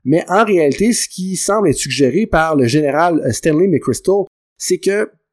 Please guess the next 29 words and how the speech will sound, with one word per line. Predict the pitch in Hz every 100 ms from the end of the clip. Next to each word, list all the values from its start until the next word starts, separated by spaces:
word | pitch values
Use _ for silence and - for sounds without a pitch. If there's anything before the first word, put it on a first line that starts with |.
| _ _
on | 170 156
doit | 151 208
avoir | 180 160 151 147 131
ça | - -
à | 143
tous | - - 240
les | 165
niveaux | 147 170
de | 180
notre | 135 131
organisation | 127 127 123 120 - 208
si | 202
on | 139 120
veut | 139
être |
capable | 160 - 196 156
de |
produire | 120 - 139 175 131 139 170 196 160
des | 131
solutions | - 147 131 - 170 165
pratiques, | - 156 151 - 180 - _ _
concrètes, | 175 165 - 160 170 - _
qui | -
ont | 147 147
un | 135
impact | 165 170 185 190
sur | -
nos | 139 123
résultats, | 123 120 - 202